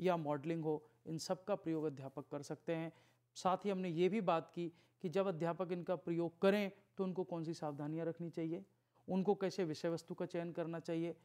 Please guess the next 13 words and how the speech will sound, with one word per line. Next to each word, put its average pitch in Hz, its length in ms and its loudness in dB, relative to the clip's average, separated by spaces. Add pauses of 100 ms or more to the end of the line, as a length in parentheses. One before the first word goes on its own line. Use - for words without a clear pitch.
(260)
कैसे 190 260 2
उद्देश्यों 156 480 0
का 170 120 -2
चयन 170 240 -4
करना 165 240 -4
चाहिए, 165 320 -2 (380)
कैसे 208 300 6
वहाँ 208 200 4
पर 214 160 0
जो 214 220 4
संसाधन 202 800 4
उपलब्ध 170 400 2
हैं 143 160 -4